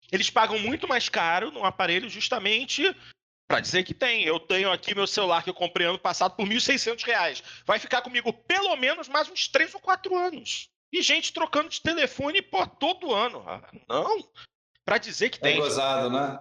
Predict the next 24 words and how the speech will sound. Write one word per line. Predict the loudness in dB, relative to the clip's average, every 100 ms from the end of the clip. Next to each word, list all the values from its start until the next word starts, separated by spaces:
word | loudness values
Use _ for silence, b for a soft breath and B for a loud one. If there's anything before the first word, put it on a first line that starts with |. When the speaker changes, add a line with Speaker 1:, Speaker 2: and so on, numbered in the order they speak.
| -6
Speaker 2:
É | -2
gozado. | 0 2 2 0
É |
muito | 0 0 0
do | 0
nosso | 0 0 -2 -2
perfil | -2 0 0
mesmo, | 2 0 0 -2
do |
jeito | 2 0
que | 0
o | -2
brasileiro | -2 0 0 0
pensa, | -2 -2 0 2 0 0
né? | 0 0
Pe-, | 0
com | -2 -4
produtos | -2 0 0
de | -2 -2
consumo | 0 2 0 0
viram | 0 0 0
produtos | 0 0 0
de | 0 0
luxo | -2 0 0 0 0